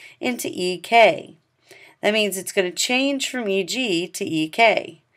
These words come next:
So at points B and C, it's gonna be a mix of E G and E K because it's gaining speed, more E K, and losing height, less E G. So B might look like this,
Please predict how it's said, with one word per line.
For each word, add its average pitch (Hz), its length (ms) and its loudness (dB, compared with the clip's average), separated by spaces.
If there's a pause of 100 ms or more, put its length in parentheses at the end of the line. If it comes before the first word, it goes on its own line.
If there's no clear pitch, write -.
(280)
So 254 240 0
at 254 120 -4
points 269 340 -2
B 233 340 -2
and 196 160 0
C, 247 520 -2
it's - 160 -8
gonna 294 220 -2
be 254 160 0
a 202 80 4
mix 247 580 -2
of 190 120 0
E 180 140 -4
G 160 300 0
and 156 100 2
E 151 160 -4
K 156 380 -4 (320)
because 247 360 -2
it's 233 200 -10
gaining 214 580 -2
speed, 160 600 -6 (100)
more 151 300 0
E 165 160 0
K, 156 480 0
and 185 240 -2
losing 175 460 -2
height, 175 560 -2 (340)
less 170 360 6
E 156 160 -2
G. 151 400 -4 (400)
So 240 240 0
B 240 520 -2
might 233 320 4
look 185 240 0
like 226 240 2
this, 156 480 0